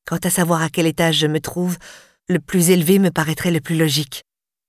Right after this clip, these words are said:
C'est le plus isolé pour que les cris ne dérangent personne. Je passe de pièce en pièce,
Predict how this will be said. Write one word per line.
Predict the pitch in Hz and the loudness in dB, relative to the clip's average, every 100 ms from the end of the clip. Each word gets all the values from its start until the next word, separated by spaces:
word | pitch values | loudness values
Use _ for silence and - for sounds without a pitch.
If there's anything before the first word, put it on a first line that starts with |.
| _ | _
C'est | - 190 | -2 0
le | 160 | 0
plus | - 170 | 0 2
isolé | 170 170 165 160 | 2 2 2 0
pour | - 143 - | -2 -10 -6
que | 165 | -4
les | 156 | -4
cris | - 190 175 | -4 -2 0
ne | 143 | 0
dérangent | 151 147 - | -2 -2 -4
personne. | 156 - 147 135 175 _ _ _ _ _ _ _ _ _ _ _ _ _ _ _ _ _ _ _ - | -4 -6 -6 -8 -12 _ _ _ _ _ _ _ _ _ _ _ _ _ _ _ _ _ _ _ 0
Je | 208 | 0
passe | 208 220 | 2 2
de | 180 | 0
pièce | - 185 - | 0 -2 0
en | 175 | -2
pièce, | - 170 160 - | -4 -6 -4 -6